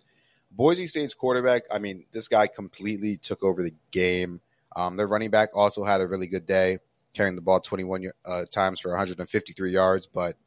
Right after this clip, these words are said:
it was their quarterback, Taylen Green, that really stood out to me when I was watching the condensed version of this game. Um, he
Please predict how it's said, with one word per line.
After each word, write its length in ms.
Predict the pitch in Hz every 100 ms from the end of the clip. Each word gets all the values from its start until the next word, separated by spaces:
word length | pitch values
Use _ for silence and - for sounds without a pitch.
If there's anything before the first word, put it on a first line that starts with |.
| _ _ -
it 80 | 123
was 140 | 123
their 140 | 120 104
quarterback, 440 | 113 104 95 95
Taylen 300 | - 101 95
Green, 260 | 87 95 92
that 120 | 87
really 160 | 98 92
stood 260 | - 95
out 180 | 90 87
to 100 | -
me 100 | 90
when 140 | 87 85
I 80 |
was 240 | 87 80 - _ _
watching 300 | 82 87 90
the 80 | 85
condensed 360 | 90 82 87 -
version 240 | 90 87
of 60 | 85
this 160 | 85
game. 320 | - 87 87 - _ _ _ _ -
Um, 420 | 82 80 80 78 _ _
he 240 | 107 113